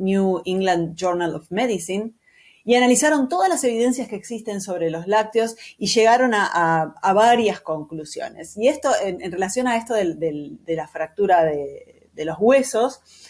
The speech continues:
eh, lo que dice, o lo que encontraron fue que no hay relación entre el consumo de calcio, que va desde quinientos a mil miligramos dia-, diarios,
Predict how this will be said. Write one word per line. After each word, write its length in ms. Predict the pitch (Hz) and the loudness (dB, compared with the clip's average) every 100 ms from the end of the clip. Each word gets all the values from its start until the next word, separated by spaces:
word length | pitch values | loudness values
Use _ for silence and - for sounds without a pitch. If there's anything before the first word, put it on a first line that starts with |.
| - - _ | -20 -20 _
eh, 440 | 180 180 175 165 160 156 - | -2 2 2 2 0 -6 -10
lo 220 | 185 202 | -2 0
que 100 | 208 | 2
dice, 560 | 214 254 247 254 240 175 | 2 2 2 4 4 2
o 160 | 151 170 | 0 0
lo 140 | 165 | -2
que 100 | 165 | -4
encontraron 720 | 160 165 180 226 233 226 220 | -6 -4 -4 2 4 4 0
fue 160 | 202 196 | -4 -6
que 140 | 202 | -4
no 240 | 208 269 277 | -2 0 0
hay 160 | 294 | 0
relación 720 | 302 247 208 - 254 220 247 - - _ | -2 -4 -4 0 0 0 -4 -10 -20 _
entre 280 | 208 202 190 | -6 -4 -4
el 60 | |
consumo 520 | 185 175 170 196 226 208 | -4 -6 -6 -6 -4 -4
de 120 | 185 | -2
calcio, 720 | 233 240 240 240 220 247 294 | 2 4 2 0 0 2 2
que 140 | 202 | -4
va 160 | 180 185 | 0 0
desde 300 | 185 185 165 | 0 -6 -12
quinientos 500 | 170 190 226 240 226 | -8 -4 -4 -6 -6
a 80 | 170 | -6
mil 220 | 185 196 | -4 -6
miligramos 500 | 170 165 165 190 226 | -4 -2 -2 -2 -2
dia-, 240 | 226 208 - | 0 0 -2
diarios, 640 | 185 269 247 214 247 262 | -2 2 4 2 -2 -2